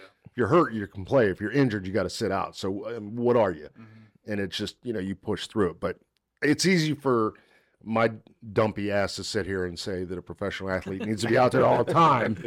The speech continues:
Speaker 2: <laughs> Hey, I go to work five days a week.
Speaker 1: But, I mean, it's
Speaker 2: I
Speaker 1: just,
Speaker 2: put in forty plus hours.
Speaker 1: I, it's, I don't know. I just, that,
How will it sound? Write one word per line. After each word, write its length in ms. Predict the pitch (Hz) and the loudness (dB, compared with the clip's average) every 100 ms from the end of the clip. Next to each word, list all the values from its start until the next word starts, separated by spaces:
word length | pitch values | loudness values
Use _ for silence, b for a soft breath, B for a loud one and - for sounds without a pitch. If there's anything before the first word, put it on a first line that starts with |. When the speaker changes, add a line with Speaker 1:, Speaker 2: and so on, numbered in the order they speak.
| - | -14
Speaker 2:
<laughs> 140 | - | -16
Hey, 120 | 123 | -10
I 120 | 127 | -6
go 120 | 202 269 | -2 0
to 80 | |
work 240 | 139 117 110 | 0 -4 -8
five 240 | 110 107 | -12 -12
days 180 | 104 101 | -14 -16
a 80 | 95 | -18
week. 140 | 95 120 | -20 0
Speaker 1:
But, 400 | 160 135 127 120 | 4 4 2 -2
I 120 | 175 | 0
mean, 200 | 156 156 | 2 2
it's 220 | 147 143 | 0 0
Speaker 2:
I 40 | |
Speaker 1:
just, 140 | 147 - | 0 0
Speaker 2:
put 120 | 302 | -2
in 80 | 175 | -4
forty 260 | 135 120 | -6 -10
plus 240 | 113 107 101 | -10 -14 -14
hours. 100 | 98 | -6
Speaker 1:
I, 80 | 175 | -4
it's, 420 | 175 180 165 - 147 | 0 0 0 -2 -4
I 120 | 139 | -2
don't 140 | 110 | -2
know. 100 | 87 | -4
I 140 | 90 117 | -2 -2
just, 220 | 110 - | -2 2
that, 260 | 120 117 | 2 2